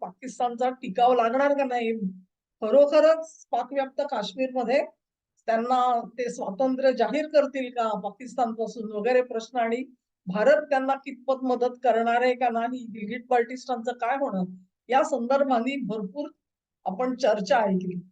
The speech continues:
पण माझ्या मनामध्ये जी दुसरी शंका आहे ती तुमच्याकडे बोलून दाखवते आहे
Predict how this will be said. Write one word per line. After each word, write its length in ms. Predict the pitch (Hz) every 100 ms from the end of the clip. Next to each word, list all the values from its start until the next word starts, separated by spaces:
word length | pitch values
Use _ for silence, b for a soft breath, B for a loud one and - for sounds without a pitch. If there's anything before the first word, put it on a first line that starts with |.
| _ _ _ -
पण 80 |
माझ्या 600 | 285 226 214 294 349 349
मनामध्ये 440 | 294 285 311 311 320
जी 160 | 262
दुसरी 440 | 277 226 226 - 311
शंका 360 | 311 233 226
आहे 320 | 262 226 233 254
ती 220 | 277 277 -
तुमच्याकडे 540 | 208 - 240 233 254
बोलून 380 | 254 208 240 262
दाखवते 360 | 240 196 190 190
आहे 260 | 175 -